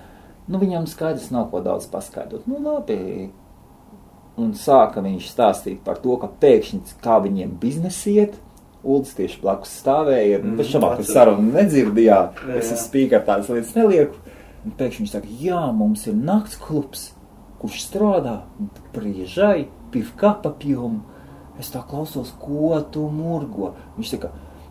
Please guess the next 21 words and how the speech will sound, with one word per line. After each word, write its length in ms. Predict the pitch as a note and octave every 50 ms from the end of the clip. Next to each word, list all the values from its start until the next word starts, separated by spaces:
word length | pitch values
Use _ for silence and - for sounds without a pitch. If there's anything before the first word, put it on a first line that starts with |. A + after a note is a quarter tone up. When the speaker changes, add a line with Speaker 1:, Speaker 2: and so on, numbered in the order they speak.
| - -
Speaker 1:
"Mēs 280 | C#3 D#3+ E3+ E3 -
pa 100 | - C3+
vīkendu 520 | A#2+ D#3 F#3 G3 F#3+ - C3+ A#2+ A2+ G#2+ G#2 -
pelnam 360 | D3+ D#3 E3 D#3 C#3 B2 A2+ A2+
septiņi 440 | - - C#3+ C#3+ - - G#2+ F#2+
tūkstoši." 640 | - G#2+ G#2 G#2 G#2 - - - - - - - - - - -
Vai 160 | A2 G#2 G2+
mēs 160 | G2 - -
katru, 340 | - - D4 - - - F2
vai 280 | E2+ - E2 E2 F2+ - - - -
septi, 240 | - - D3 D3 -
septiņi 320 | A2 B2+ G#2+ - G#2 F#2+ -
tūkstoši. 400 | - G2 G2 - - - - - E2 -
Speaker 2:
Mm. 320 | B2+ B2 A#2 A#2 A#2 C3 C3 - - - - - - - - - - - - - - - - - - -
Speaker 1:
Es 60 | - -
saku, 180 | - - - -
"Nu, 140 | F2 F2+ F2 - - -
tad 240 | F3 F#3 F3 -
jau 180 | - - E2+ E2 -
super." 760 | - - - - - - A#3+ C4+ C#4 - - - G3+ F3 D#3+ - - - - -
Speaker 2:
Nu 180 | G#2 G#2 G#2